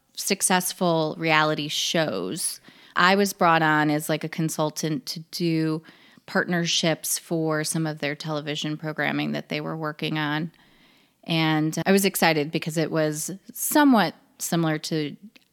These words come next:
advertising sales that I had done for publications. So I jumped in.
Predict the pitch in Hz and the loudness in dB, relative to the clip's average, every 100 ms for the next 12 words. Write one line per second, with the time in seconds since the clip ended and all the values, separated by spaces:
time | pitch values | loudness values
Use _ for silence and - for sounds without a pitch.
0 | _ - 170 165 180 156 147 151 139 135 | _ -2 0 0 -2 -2 -2 0 0 -2
1 | 139 - - 147 151 156 151 151 151 151 | -6 -6 -4 -2 -2 -2 -2 -2 -6 -8
2 | 147 - - - - - - 160 147 139 | -8 -8 -8 -8 -8 -8 -6 -4 -2 -4
3 | - _ 175 165 151 - 151 143 156 | -12 _ -4 -2 -2 0 0 0 -2